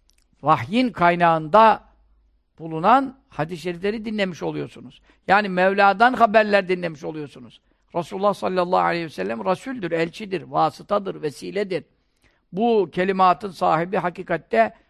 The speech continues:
bu ilimlerin sahibi gerçekte ancak Allahu Teala'dır. Böyle itikad edeceksiniz. Mevlamızı dinliyoruz biz. Kainatın Efendisi sallallahu teala aleyhi ve sellem onun bu du-, buyurduklarını bize duyuruyor. Onun için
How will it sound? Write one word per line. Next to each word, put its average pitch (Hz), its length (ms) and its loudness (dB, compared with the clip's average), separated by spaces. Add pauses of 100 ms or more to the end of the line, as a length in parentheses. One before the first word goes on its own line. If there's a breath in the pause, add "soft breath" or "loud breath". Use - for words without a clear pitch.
(160 soft breath)
bu 202 120 -8
ilimlerin 185 460 -2
sahibi 170 460 -2
gerçekte 170 520 -4 (100)
ancak 202 340 0
Allahu 170 380 0
Teala'dır. 165 640 0 (340)
Böyle 214 260 2
itikad 220 380 0
edeceksiniz. 165 720 -8 (480)
Mevlamızı 185 640 0
dinliyoruz 202 500 -4
biz. 151 200 -20 (300)
Kainatın 196 440 0
Efendisi 202 460 -4
sallallahu 196 560 0
teala 202 320 0
aleyhi 196 200 -4
ve 175 60 -16
sellem 220 380 -4 (460)
onun 226 360 -2
bu 226 40 -8
du-, 220 380 -8
buyurduklarını 190 640 -2
bize 175 220 -6
duyuruyor. 165 440 -8 (1400 soft breath)
Onun 214 180 2
için 196 400 -4